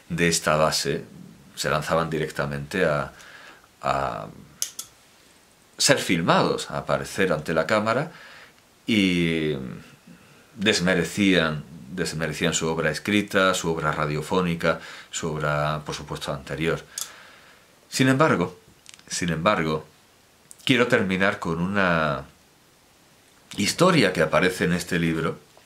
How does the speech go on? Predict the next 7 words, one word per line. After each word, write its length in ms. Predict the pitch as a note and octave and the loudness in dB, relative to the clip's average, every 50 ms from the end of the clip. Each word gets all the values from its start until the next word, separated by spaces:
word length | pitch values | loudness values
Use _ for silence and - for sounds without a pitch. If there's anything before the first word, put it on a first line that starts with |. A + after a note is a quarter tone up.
| _ _ - - _ - - - _ _ _ - - _ | _ _ -20 -20 _ -20 -20 -20 _ _ _ -20 -12 _
y 140 | - F2+ F2 | -6 -4 -4
que 440 | E2+ - F#2 F2 F2 E2+ E2+ F2 E2+ | -2 0 2 4 6 6 6 4 4
sirve 500 | E2+ - - A#2+ A2+ A#2 B2 B2+ B2+ B2+ | 2 0 -2 -2 0 0 2 2 2 2
de 240 | A2+ G2 F2 E2+ E2 | 0 0 -2 -2 -2
pleno 460 | E2+ - - A2 G#2 G#2 A2 A#2 A#2 A#2 - | -4 -2 0 2 2 4 4 2 2 2 0
homenaje 720 | - F#2+ E2+ E2 D#2+ F#2+ G#2+ - - - G2+ A#2 - - - - - - - - - - - - - - _ _ _ | -2 -2 -2 0 2 2 0 0 0 0 0 -2 -2 -4 -10 -18 -20 -20 -20 -20 -20 -20 -20 -20 -20 -20 _ _ _
a 480 | F2 F#2 - F#2+ F2+ E2 E2+ E2 D#2+ | -8 0 2 2 4 4 4 2 0